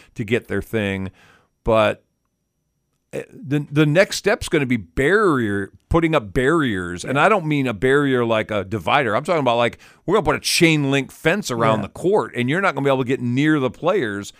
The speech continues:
Speaker 1: And nobody wants that experience.
Speaker 2: It's the students. It's not
Speaker 1: It's the
Speaker 2: your,
Speaker 1: students.
Speaker 2: it's not the
Speaker 1: Sure it
Speaker 2: alumni
Speaker 1: is.
Speaker 2: season ticket
Speaker 1: Sure it
Speaker 2: holder.
Speaker 1: is.
Speaker 2: It's the students.
Speaker 1: We're gonna do hockey. We'll put plexiglass
Speaker 2: It'll
Speaker 1: all
Speaker 2: be
Speaker 1: around
Speaker 2: like,
Speaker 1: it.
Speaker 2: like South American soccer.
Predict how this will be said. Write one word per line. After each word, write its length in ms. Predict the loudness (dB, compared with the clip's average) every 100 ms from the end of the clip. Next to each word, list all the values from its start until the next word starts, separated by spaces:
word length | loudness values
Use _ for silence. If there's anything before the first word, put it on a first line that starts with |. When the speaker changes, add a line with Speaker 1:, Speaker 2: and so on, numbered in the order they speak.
| -14 -8
Speaker 1:
And 160 | 2
nobody 320 | 4 4 2
wants 300 | 2 0 0
that 180 | 0 -2
experience. 540 | -4 -6 -6 -6 -4 -6
Speaker 2:
It's 180 | -6
the 100 | -8
students. 600 | -8 -2 -2 -2 -6 -8
It's 160 | -10 -4
not 120 | -2
Speaker 1:
It's 120 | -2 -2
the 80 |
Speaker 2:
your, 140 | -4 0
Speaker 1:
students. 280 | 0 0 0
Speaker 2:
it's 40 |
not 120 | -4 -2
the 100 | -2
Speaker 1:
Sure 180 | 0 0
it 20 |
Speaker 2:
alumni 320 | 0 0 -2
Speaker 1:
is. 80 | -4
Speaker 2:
season 300 | -4 -4 -4
ticket 140 | -4 -2
Speaker 1:
Sure 120 | -2 -2
it 60 | -4
Speaker 2:
holder. 160 | -6
Speaker 1:
is. 40 | -8
Speaker 2:
It's 100 | -8
the 60 | -12
students. 500 | -16 -16 -16 -18 -4
Speaker 1:
We're 100 | 0
gonna 140 | 0 0
do 0 |
hockey. 420 | 0 0 0 -2
We'll 140 | -4 -4
put 220 | -6 -6
plexiglass 680 | 0 0 0 -8 -2 0 0
Speaker 2:
It'll 80 | 2
Speaker 1:
all 100 | 2
Speaker 2:
be 60 |
Speaker 1:
around 340 | 2 0 -4 -8
Speaker 2:
like, 80 | -18 -20 _ -20 _
Speaker 1:
it. 60 | -6
Speaker 2:
like 240 | -6 -6 _ _ _ _ _
South 360 | -8 -2 0 0
American 400 | -2 -2 -4 -8
soccer. 640 | -6 -4 -4 -8 -20 _